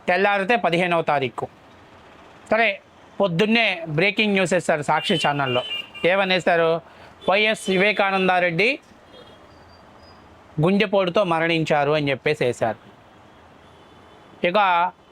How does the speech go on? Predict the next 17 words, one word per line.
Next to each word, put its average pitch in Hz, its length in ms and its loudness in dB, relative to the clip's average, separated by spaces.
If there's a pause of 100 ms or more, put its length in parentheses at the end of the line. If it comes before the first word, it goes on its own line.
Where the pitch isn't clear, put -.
(300)
మరికొద్దిసేపు 208 800 2
దాన్ని 196 340 0
విజయసాయిరెడ్డి 202 640 2
బయటకు 180 340 0
వచ్చేసి, 180 380 0
"దురదృష్టవశాత్తు 175 840 0
వైఎస్ 165 320 2
వివేకానందరెడ్డి 160 600 0
గారు 156 160 2
మరణించడం 151 680 -2
చాలా 139 160 0
బాధాకరమైన 139 560 0
విషయం." 131 220 -4
అంటే 180 380 0 (1400)
విజయసాయిరెడ్డి 214 760 2
లాంటి 190 300 2
ఒక 180 160 2